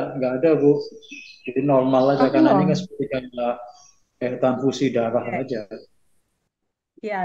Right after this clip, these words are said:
Speaker 2: ternyata berbeda ya, p-, para pendengar Radio Good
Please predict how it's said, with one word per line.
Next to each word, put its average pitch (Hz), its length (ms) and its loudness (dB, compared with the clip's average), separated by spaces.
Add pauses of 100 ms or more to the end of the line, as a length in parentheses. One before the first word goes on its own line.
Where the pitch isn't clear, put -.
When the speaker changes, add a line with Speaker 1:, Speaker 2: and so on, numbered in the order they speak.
Speaker 2:
ternyata 202 380 -4 (120)
berbeda 208 440 -4 (320)
ya, 214 60 -2 (140)
p-, 214 120 -8 (100)
para 202 240 -4
pendengar 202 420 -6
Radio 196 240 -6 (160)
Good 214 140 -6